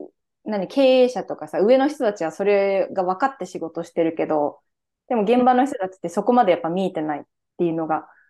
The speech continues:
あるから、今こういう成長過程で次のここの最終的なところに行くために今これをやってる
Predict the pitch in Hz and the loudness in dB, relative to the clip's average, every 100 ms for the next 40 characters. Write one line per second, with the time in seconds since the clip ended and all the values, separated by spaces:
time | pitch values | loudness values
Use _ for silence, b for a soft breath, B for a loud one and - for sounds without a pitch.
0 | b _ - 202 185 196 208 208 185 233 | b _ -4 -2 0 2 4 4 2 0
1 | 196 - 262 262 254 330 330 330 330 339 | 0 2 2 2 0 0 0 0 0 2
2 | 349 339 262 233 269 302 - - - 226 | -2 0 -2 0 2 2 0 -8 -12 -8
3 | 247 185 190 277 294 285 277 - 262 262 | -6 -6 -4 0 2 0 -2 -4 -2 0
4 | 262 - 262 269 262 262 262 254 254 254 | -2 -2 -4 0 0 0 -2 -2 -2 -2
5 | 247 220 277 320 359 359 339 339 320 254 | -4 -4 -6 -4 -4 -2 -4 -4 -6 -6
6 | 208 202 185 185 185 - 196 208 214 | -6 -6 -4 -4 -6 -6 -4 -2 -4